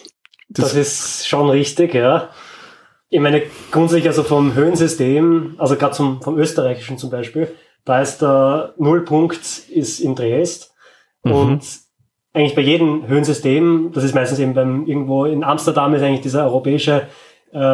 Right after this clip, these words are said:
Speaker 1: Höhenpegel. In Österreich ist es deswegen in Triest, äh, äh, Triest, ähm, weil's früher bei der Monarchie Triest
Speaker 2: Mhm.
Speaker 1: ein Teil von Österreich war. Deswegen
Speaker 2: Ja,
Speaker 1: haben die
Speaker 2: klar.
Speaker 1: dort einen Pegel angenommen.
Speaker 2: Okay.
Speaker 1: Und dort haben sie über,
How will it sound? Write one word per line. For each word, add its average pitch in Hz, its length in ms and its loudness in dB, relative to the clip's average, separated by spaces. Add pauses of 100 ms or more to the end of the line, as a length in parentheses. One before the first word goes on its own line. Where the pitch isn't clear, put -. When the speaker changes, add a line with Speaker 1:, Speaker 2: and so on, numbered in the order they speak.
(300)
Speaker 1:
Höhenpegel. 147 760 0 (360)
In 147 320 0
Österreich 151 420 0
ist 139 80 0
es 131 80 -2
deswegen 147 300 2
in 143 200 0
Triest, 135 640 0
äh, 139 160 0
äh, 127 180 -4
Triest, 135 580 0
ähm, 135 320 2
weil's 131 720 -2
früher 139 500 0
bei 139 120 0
der 131 100 2
Monarchie 135 640 0 (200)
Triest 131 520 2
Speaker 2:
Mhm. 175 60 0
Speaker 1:
ein 131 60 -4
Teil 123 200 0
von 143 160 -2
Österreich 123 380 -4
war. 131 180 -10
Deswegen 117 220 -2
Speaker 2:
Ja, 120 80 4
Speaker 1:
haben 127 40 0
die 131 60 2
Speaker 2:
klar. 95 100 2
Speaker 1:
dort 127 160 0
einen 127 140 -2
Pegel 123 240 -6
angenommen. 113 420 -16 (100)
Speaker 2:
Okay. 123 380 0
Speaker 1:
Und 123 140 -2
dort 135 200 2
haben 143 180 0
sie 151 140 2
über, 143 520 0